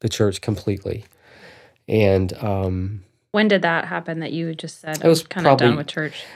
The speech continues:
Speaker 1: I, I think, uh, about, like, formally, it was when I was eighteen.
Speaker 2: Okay.
Speaker 1: Like, I, I respected my parents, and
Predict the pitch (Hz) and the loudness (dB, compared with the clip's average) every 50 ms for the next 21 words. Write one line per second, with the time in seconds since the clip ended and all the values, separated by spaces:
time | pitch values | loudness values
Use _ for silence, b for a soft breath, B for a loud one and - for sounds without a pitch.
0 | B - 151 151 - 156 156 156 156 - - 185 190 190 190 - - - - 143 | B 6 6 6 8 8 6 4 4 6 6 6 6 6 2 -6 -4 2 4 6
1 | 139 127 123 120 117 - - 131 127 139 131 - - - _ _ _ _ - - | 6 8 6 6 4 2 0 0 2 4 4 2 0 -4 _ _ _ _ -20 -20
2 | _ _ _ _ _ - 151 147 139 120 - - _ _ _ - - _ - - | _ _ _ _ _ 2 6 6 6 6 4 -2 _ _ _ -20 -20 _ -20 -18
3 | - - - - - 147 151 147 147 147 143 143 147 143 147 147 139 - _ _ | -16 -16 -2 4 6 8 8 10 10 8 8 6 6 4 2 -2 -4 -8 _ _
4 | _ _ - 127 127 120 - 131 131 123 110 110 107 101 - 113 110 - 123 - | _ _ 2 2 2 2 2 4 4 6 6 6 4 4 2 -2 -2 -4 -6 -8
5 | - 101 92 - 104 123 - _ - 185 139 135 127 120 120 - - - - 127 | -10 -8 -8 -10 -10 -12 -12 _ -10 -8 -4 -2 -2 -4 -4 -6 -12 -8 0 2
6 | 131 123 127 120 120 - _ _ _ _ - - 139 139 - - - 175 - 139 | 4 4 4 4 0 -6 _ _ _ _ 0 2 2 2 4 2 2 2 2 2
7 | 131 120 120 - 120 113 110 110 110 107 98 - - 107 98 101 95 | 2 2 2 2 0 0 2 2 0 -2 -2 -2 -2 -2 -2 -2 -4